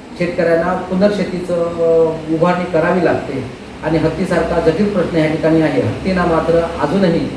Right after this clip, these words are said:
त्यांच्या अधिवासामध्ये पाठवण्याचं धारिष्ट आणि उपाययोजना राज्यकर्ते करू शकले नाही, अत्यंत, अ, वाईट गोष्ट आहे. दुसरा विषय की दोडामार्गच्या मुख्यालयामध्ये गेले सहा महिने तहसीलदार या ठिकाणी नाही आहे. तहसीलदारची खुर्ची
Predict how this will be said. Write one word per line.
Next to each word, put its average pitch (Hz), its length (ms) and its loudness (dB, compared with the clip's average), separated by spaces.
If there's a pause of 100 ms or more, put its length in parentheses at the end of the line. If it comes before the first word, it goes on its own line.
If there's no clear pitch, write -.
(220)
त्यांच्या 160 300 2
अधिवासामध्ये 165 680 -2
पाठवण्याचं 170 1080 -4
धारिष्ट 185 420 2 (460)
आणि 156 140 0
उपाययोजना 165 600 0
राज्यकर्ते 156 520 -4
करू 185 200 -4
शकले 170 280 0
नाही, 156 220 0
अत्यंत, 156 340 -2 (360)
अ, 151 360 -2
वाईट 175 220 2
गोष्ट 147 240 0
आहे. - 480 -2 (160)
दुसरा 180 260 2
विषय 175 280 0
की 175 120 -2
दोडामार्गच्या 175 600 2
मुख्यालयामध्ये 165 1000 0 (160)
गेले 190 360 2 (340)
सहा 214 280 2
महिने 170 180 2 (100)
तहसीलदार 165 680 0
या 165 40 -2
ठिकाणी 160 300 0
नाही 160 180 4
आहे. - 220 0
तहसीलदारची 165 500 0
खुर्ची 160 300 -6